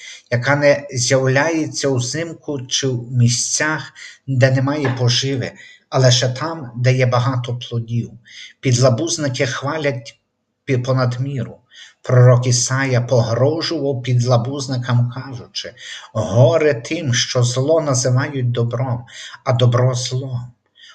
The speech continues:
Отже, і нам, духовним особам чи мирянам,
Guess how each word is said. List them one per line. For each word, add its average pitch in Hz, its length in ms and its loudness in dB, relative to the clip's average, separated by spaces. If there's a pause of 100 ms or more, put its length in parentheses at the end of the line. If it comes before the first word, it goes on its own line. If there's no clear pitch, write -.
(120)
Отже, 139 340 0
і 139 180 -4
нам, 143 420 0
духовним 139 680 -2
особам 151 580 -4
чи 143 180 -4
мирянам, 139 540 -4